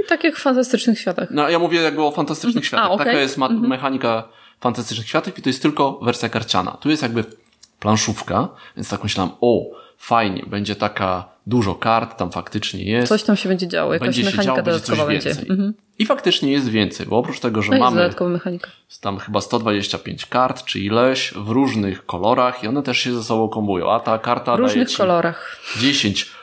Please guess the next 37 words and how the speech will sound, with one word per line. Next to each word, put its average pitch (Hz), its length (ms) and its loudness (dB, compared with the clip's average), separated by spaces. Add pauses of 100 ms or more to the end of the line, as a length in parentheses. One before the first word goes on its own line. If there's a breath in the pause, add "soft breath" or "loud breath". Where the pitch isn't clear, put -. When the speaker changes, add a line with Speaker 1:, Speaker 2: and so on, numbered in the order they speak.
(140 loud breath)
Speaker 2:
punktów, 143 720 0
ale 127 300 2
dodatkowe 110 640 2
dwadzieścia, 117 760 0
jeżeli 101 500 0
będziesz 98 1000 -4
miać 95 360 -2
to 120 180 0
i 107 160 -4
to. - 300 0 (320 loud breath)
A 127 160 0
ta 135 180 2
karta 120 320 0
ma 101 120 2
piętnaście 120 540 -2
punktów, 147 400 -4
ale 110 180 0
piętnaście 113 560 0
jeszcze 101 200 -4
dodatkowe, 120 400 2
żeby 104 120 0
będziesz 101 200 0
mieć 107 160 -2
to 95 100 -2
i - 100 -6
to. - 300 2 (280 loud breath)
I - 40 -6
Speaker 1:
Jeśli 277 120 2
będziesz 240 200 0
miał 226 180 2
na 226 80 2
przykład 220 280 -2
jedną 339 220 4
konkretną 254 500 2
kartę, 220 400 0
która 220 240 0
jest 208 180 0